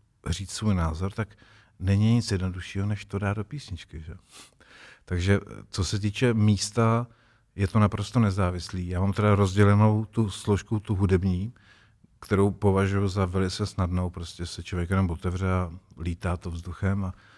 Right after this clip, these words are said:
jen to zachytí. Taky vlastně při tom množství písniček, které už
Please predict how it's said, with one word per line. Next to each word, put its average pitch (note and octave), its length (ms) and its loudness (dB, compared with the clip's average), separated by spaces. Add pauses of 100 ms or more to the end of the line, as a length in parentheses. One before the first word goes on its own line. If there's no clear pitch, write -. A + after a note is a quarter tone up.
(180)
jen F2+ 160 -2
to F#2+ 120 -4
zachytí. G2+ 640 -4 (840)
Taky G2 260 0
vlastně F#2+ 300 0
při - 180 -2
tom G#2+ 180 4
množství G#2 340 2
písniček, G2 440 -6
které G2 200 0
už - 80 -4